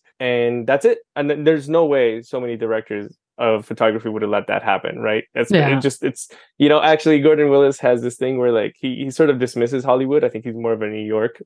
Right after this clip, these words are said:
Speaker 1: filmmaker. And he's
Speaker 2: Mm-hmm.
Speaker 1: like, "In Hollywood, they should walk around with a shirt that just says fear because they're just cowards." Like, you know, they don't,
Speaker 2: <laughs>
Speaker 1: they don't like committing to, you know, like,
Speaker 2: That's
Speaker 1: he
Speaker 2: so
Speaker 1: gets into
Speaker 2: funny.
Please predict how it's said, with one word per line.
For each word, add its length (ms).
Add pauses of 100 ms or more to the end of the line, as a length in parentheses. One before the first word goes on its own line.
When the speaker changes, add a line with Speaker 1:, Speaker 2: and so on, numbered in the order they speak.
(220)
Speaker 1:
filmmaker. 520 (360)
And 280
he's 140
Speaker 2:
Mm-hmm. 80
Speaker 1:
like, 180
"In 80
Hollywood, 360
they 80
should 160
walk 200
around 180
with 140
a 20
shirt 400
that 80
just 220
says 160
fear 420
because 300
they're 80
just 260
cowards." 640
Like, 80
you 80
know, 160
they 80
don't, 240 (120)
Speaker 2:
<laughs> 140
Speaker 1:
they 120
don't 180
like 220
committing 540
to, 280 (220)
you 80
know, 100
like, 160
Speaker 2:
That's 40
Speaker 1:
he 40
Speaker 2:
so 60
Speaker 1:
gets 180
into 140
Speaker 2:
funny. 40